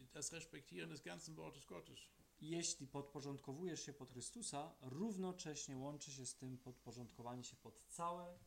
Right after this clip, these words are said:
Speaker 2: Jego Słowo.
Speaker 1: Hier wird nicht gesagt in Epheser fünf, dass die Frauen grundsätzlich ihren Männern unterordnen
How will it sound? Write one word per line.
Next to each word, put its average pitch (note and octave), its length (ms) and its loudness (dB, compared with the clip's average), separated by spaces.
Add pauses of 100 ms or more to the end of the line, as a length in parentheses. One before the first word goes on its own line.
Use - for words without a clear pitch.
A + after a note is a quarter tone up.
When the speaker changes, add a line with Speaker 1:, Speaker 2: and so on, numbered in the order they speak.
Speaker 2:
Jego A#2+ 420 -8 (380)
Słowo. G2 340 -6 (1500)
Speaker 1:
Hier C3+ 120 4
wird E3 200 0
nicht D#3 180 -2
gesagt D3 560 -2 (100)
in C#3+ 160 -4
Epheser C3 560 -4
fünf, C#3+ 340 -4
dass B2 540 -2
die A#2+ 160 -2
Frauen C3 520 0
grundsätzlich D#3+ 600 -2
ihren E3 160 -4
Männern E3+ 300 -2
unterordnen D#3 600 -4